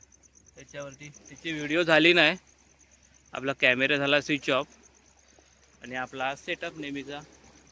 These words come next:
तर, अ, मित्रांनो, पुन्हा भेटू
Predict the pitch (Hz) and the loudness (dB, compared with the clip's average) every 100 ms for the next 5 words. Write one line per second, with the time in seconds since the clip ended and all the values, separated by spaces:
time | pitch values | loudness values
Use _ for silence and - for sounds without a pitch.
0 | _ _ - _ _ _ - - - - | _ _ -20 _ _ _ -20 -20 -20 -20
1 | - - - - - - - - - - | -20 -20 -20 -20 -20 -20 -20 -20 -20 -20
2 | - - - - - - - - - - | -20 -20 -10 -4 -4 -4 -8 -8 -12 -14
3 | - - - - 196 202 208 208 202 202 | -18 -18 -20 6 8 10 10 10 10 8
4 | 185 208 214 220 202 208 233 226 240 | 4 6 4 4 6 8 8 6 0